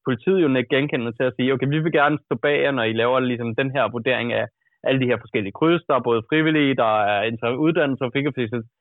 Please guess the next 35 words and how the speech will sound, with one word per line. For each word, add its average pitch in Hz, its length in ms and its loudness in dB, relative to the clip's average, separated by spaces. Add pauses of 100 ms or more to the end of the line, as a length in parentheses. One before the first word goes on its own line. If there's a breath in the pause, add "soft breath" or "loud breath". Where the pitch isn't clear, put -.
Det - 60 -8
er 143 80 4
jo 143 40 6
en 135 180 4
analyse, 131 300 2
vi 127 60 0
laver 120 240 2
i 110 140 -2
hele 131 100 -4 (100)
ruten. 123 260 -6 (680)
Øhm, 107 440 0 (440)
så - 60 -6 (100)
den, 175 80 4 (160)
den 170 120 -2
del 180 200 2
er 143 140 2
jo - 20 2
på 160 140 -8 (100)
plads, 131 220 -2 (140)
men 135 180 -6
der 120 60 -2
er 117 80 -2
jo - 100 -12
stadig 185 220 2 (100)
den 139 180 -2
del 139 140 0 (160)
ud, 196 80 -4 (160)
ud 214 160 0
over 120 100 0
det, 139 340 -2
at, 120 140 -2 (180)
at 117 200 -2
vi, 143 100 -2 (180)
vi 147 140 0
ville 190 120 2